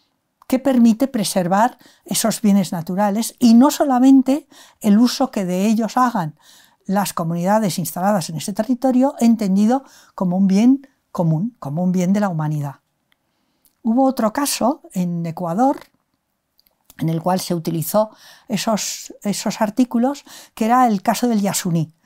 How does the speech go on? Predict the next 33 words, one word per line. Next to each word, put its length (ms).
Hay 180
una 160
zona 340
del 120
Yasuní, 680
el 80
Yasuní 360
sabéis 320
que 120
es 80
como 200
una 300
gran 260
selva 440
también 460
en 120
el 100
Ecuador, 480
y 120
hay 120
una 160
zona 240
del 100
Yasuní 400
donde 260
hay 140
unas 200
reservas 1080
de 140
petróleo 800
bastante 840
amplias, 580
¿no? 180